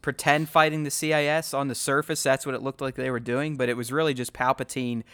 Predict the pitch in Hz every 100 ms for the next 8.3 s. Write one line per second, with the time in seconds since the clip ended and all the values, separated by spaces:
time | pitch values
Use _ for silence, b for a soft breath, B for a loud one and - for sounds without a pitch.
0 | b b - 147 143 131 120 120 - 135
1 | 135 - 131 123 120 - - 127 120 -
2 | 123 113 107 143 113 - - - _ _
3 | _ _ _ _ - 127 - - 131 123
4 | 123 123 - 117 113 110 107 - 120 120
5 | - 135 127 - 117 110 123 117 117 113
6 | 110 107 113 110 117 117 - 113 - 110
7 | 113 107 208 113 113 - 110 104 - 135
8 | 127 123